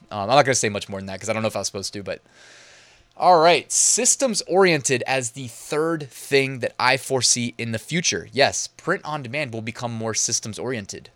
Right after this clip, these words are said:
Part of why I think people watch my YouTube videos or join, join my courses is because there are a lot of moving parts.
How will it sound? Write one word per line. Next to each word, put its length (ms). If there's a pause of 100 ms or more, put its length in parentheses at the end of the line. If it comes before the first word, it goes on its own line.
Part 220
of 160
why 280
I 60
think 260
people 460 (240)
watch 240
my 100
YouTube 280
videos 440
or 180
join, 440
join 220
my 120
courses 540 (480)
is 60
because 340
there 220
are 160
a 80
lot 160
of 60
moving 280
parts. 560